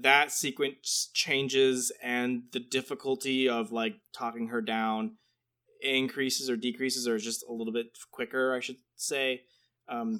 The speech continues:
depends on it. But I don't, I don't think there's a fail state other than, like, if you just continue to move forward without, you know, trying,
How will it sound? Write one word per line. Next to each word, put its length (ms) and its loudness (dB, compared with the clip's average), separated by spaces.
depends 680 -8
on 280 -12
it. 180 -20
But 120 6
I 100 10
don't, 240 4
I 60 -4
don't 100 -2
think 100 -2
there's 160 -2
a 80 -6
fail 680 -4
state 260 2
other 260 2
than, 200 -2
like, 220 2
if 100 0
you 60 -6
just 160 -4
continue 300 -4
to 60 -4
move 200 -2
forward 500 0
without, 440 -2
you 80 -6
know, 280 -4
trying, 380 -6